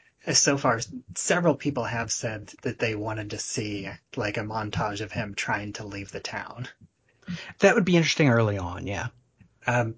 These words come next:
Speaker 1: but
Speaker 2: Um,
Speaker 1: a-, as far as, as you, what, what would you say would be?
Speaker 2: My, my impulse when you said that question was, it had to actually to do with the French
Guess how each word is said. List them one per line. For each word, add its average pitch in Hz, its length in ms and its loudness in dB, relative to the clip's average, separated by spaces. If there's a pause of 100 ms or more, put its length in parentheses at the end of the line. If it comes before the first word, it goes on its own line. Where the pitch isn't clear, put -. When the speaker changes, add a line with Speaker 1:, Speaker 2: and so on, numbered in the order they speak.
Speaker 1:
but 117 200 8
Speaker 2:
Um, 110 120 6
Speaker 1:
a-, - 40 2
as 147 320 6
far 151 260 6
as, 120 280 2 (160)
as 127 240 0
you, 139 200 6
what, 117 260 0
what 147 160 6
would 131 180 0
you 120 140 -2
say 107 340 -2
would 98 200 -8
be? 98 480 -4
Speaker 2:
My, 147 320 8
my 139 320 8
impulse 143 560 2
when 120 120 2
you 113 120 2
said 113 280 -2
that 104 200 -2 (160)
question 92 680 -4 (280)
was, 101 760 4 (500)
it 120 140 8
had 131 220 6
to 127 100 6
actually 120 280 4
to 107 80 0
do 110 180 4
with 107 200 0
the 117 80 0
French - 600 4